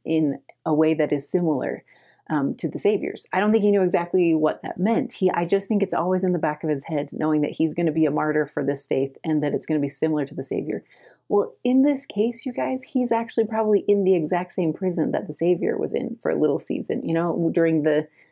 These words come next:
trial phase of the Savior, like, that he's probably in that same place, and he is on the eve of his execution. I don't know how long he's in prison. It seems like it's for a while 'cause people are praying for him. So in five, it says, "Peter therefore was kept in prison,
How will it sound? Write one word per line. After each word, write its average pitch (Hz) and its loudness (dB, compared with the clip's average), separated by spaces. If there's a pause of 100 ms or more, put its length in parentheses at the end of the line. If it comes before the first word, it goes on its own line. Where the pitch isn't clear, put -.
(120)
trial 170 0
phase 170 0
of 165 -2
the 170 -2
Savior, 170 0
like, 160 -2
that 185 0
he's 220 -4 (120)
probably 262 -2
in 226 2
that 190 -2
same 196 0 (100)
place, - -2 (440)
and 185 2
he 196 2
is 185 0 (880)
on 196 2
the 165 -2
eve 196 2
of 175 2
his 170 2
execution. 156 -4 (680)
I 220 -2
don't 240 0
know 233 -2
how 226 0
long 214 2
he's 220 4
in 214 2
prison. 226 2
It - 0
seems 233 4
like 202 4
it's - -4
for 190 0
a 160 2
while 180 0
'cause 185 -2
people 202 2
are 180 2
praying 160 0
for 147 -2
him. 156 -4
So 165 2
in 170 -2
five, 160 -2
it 160 -4
says, 160 2
"Peter 202 4
therefore 185 2
was 170 0
kept 196 -2
in 165 0
prison, 185 2